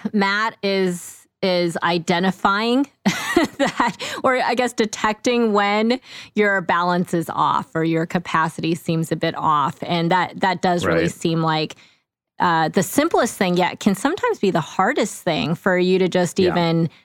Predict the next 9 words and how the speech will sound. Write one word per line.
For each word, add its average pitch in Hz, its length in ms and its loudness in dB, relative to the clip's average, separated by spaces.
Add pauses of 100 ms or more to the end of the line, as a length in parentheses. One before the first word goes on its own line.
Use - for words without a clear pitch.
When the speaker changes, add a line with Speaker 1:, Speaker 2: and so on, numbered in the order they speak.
(120)
Speaker 1:
take 214 160 2
a 196 40 2
step 170 220 0
back 202 300 2
and 185 80 2
acknowledge 170 680 0
that 165 300 0
it's 190 200 -4
not, 180 280 2